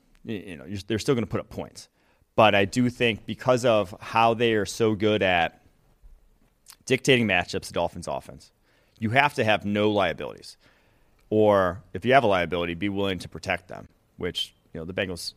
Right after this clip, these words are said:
do with Eli Apple. So when you're a complete secondary like that, when you have speed at all three levels,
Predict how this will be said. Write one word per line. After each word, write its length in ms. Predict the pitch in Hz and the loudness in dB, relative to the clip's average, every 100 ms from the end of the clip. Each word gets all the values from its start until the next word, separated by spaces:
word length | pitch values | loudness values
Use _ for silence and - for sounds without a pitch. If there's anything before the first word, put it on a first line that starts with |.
| _ _ _ _ - | _ _ _ _ -14
do 300 | 104 82 60 95 - - | -8 -8 -10 -18 -18 -14
with 180 | 92 - _ - | -12 -14 _ -14
Eli 200 | 92 80 | -10 -8
Apple. 320 | 71 - - _ _ _ _ - | -8 -12 -20 _ _ _ _ -4
So 460 | - 101 85 80 - _ _ _ _ _ _ _ | 4 4 4 0 -10 _ _ _ _ _ _ _
when 120 | 107 | 0
you're 100 | 107 | 2
a 40 | 110 | 0
complete 300 | 104 127 113 | 0 -2 0
secondary 360 | 107 104 95 | 0 0 0
like 160 | 87 85 | 0 -2
that, 160 | 90 | -2
when 80 | 85 | -2
you 80 | 92 | -2
have 120 | 95 | -2
speed 320 | - 113 107 | -2 0 2
at 80 | 95 | 2
all 100 | 90 | 0
three 180 | 87 92 | -2 -4
levels, 480 | 82 76 73 69 - | -6 -6 -8 -14 -20